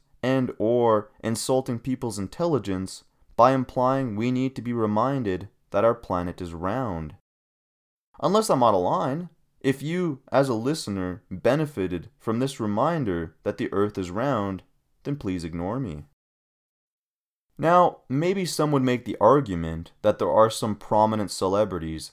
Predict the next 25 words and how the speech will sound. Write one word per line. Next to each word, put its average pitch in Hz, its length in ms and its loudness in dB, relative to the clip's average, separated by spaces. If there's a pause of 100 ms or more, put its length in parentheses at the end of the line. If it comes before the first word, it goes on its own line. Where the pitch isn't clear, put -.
that 92 120 -4
have 98 200 2
commented 113 760 -2
in 98 220 -6
the 98 80 -4
past 98 680 -2
saying 101 460 -6
they 101 180 2
believe 85 520 -4
in 92 140 -6
flat 78 380 -4
earth, 98 480 -6 (360)
and 107 160 -2
some 117 500 0
then 113 300 0
may 104 200 0
feel 104 320 -4
the 95 80 -6
need 98 240 -6
to 95 60 -8
counter 135 460 -2
these 92 200 -6
types 87 280 -4
of 82 120 -12
statements, 82 600 -8